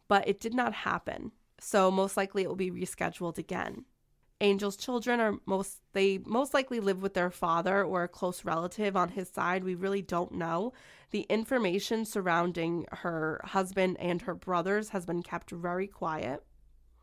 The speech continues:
There are many social media pages and advocacy groups that are calling for a retrial. And if we see one, it is something that I would be very interested in covering. And it's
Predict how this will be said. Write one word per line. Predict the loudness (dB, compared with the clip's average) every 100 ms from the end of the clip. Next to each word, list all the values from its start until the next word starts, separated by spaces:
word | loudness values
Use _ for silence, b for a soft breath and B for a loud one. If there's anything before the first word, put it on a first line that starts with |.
| 0
There | 4 6
are | 6 6
many | 4 4 4 0
social | -2 -2 0 0
media | 0 0 0 -4
pages | -4 -4 -2 -4 -2
and | -4 0
advocacy | -2 -2 -6 -6 -6
groups | -4 -4 -4 -4
that | -4
are | -4
calling | -6 -2 0 0 -2
for | -6 -4
a | -4
retrial. | -2 -6 -4 -2 -2 -4 -8 -12 _ _ _ 6
And | 6
if | 6 4
we | 0
see | 0 -2 0
one, | 2 2 2 -2 -8 -16 _ 0
it | 2
is | 4
something | 2 2 2
that | 2
I |
would | 0
be | -2
very | -2 0 2 0
interested | -4 -8 -6 -6
in | -4 -6
covering. | -4 -4 -2 -6 -4
And | -4 -4
it's | -6 -8